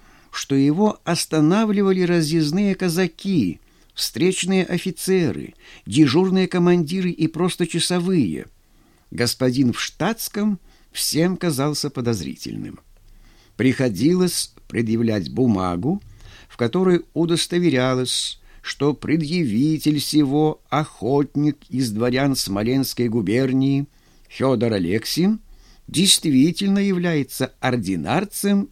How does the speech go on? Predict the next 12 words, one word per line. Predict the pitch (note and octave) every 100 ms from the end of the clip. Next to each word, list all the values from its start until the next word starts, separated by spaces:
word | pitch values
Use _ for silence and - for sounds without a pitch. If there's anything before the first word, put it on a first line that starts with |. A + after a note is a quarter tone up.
| -
для | - G#2+
особых | G#2 G#2 F#2+ -
поручений | - C#2 - - A#2 E3+ F#3+ F#3+
самого | - F#2 D#2 E2+ C3+
генерала | A#2 G#2 D#2 F2+ G2
Скобелева. | - - F#2 - - G1+ - - _ _ - - _ _ _ _ _ _ _
"Кто | - - - C#3 F#3
вы | D3+ F2 G#2 A2+ A#2 - - _ _
и | - D3
что | - - E3
вам | F#3+ F#3
угодно?" | - G3+ C#3 B2 G#2+ A#2+ A#2+ A2+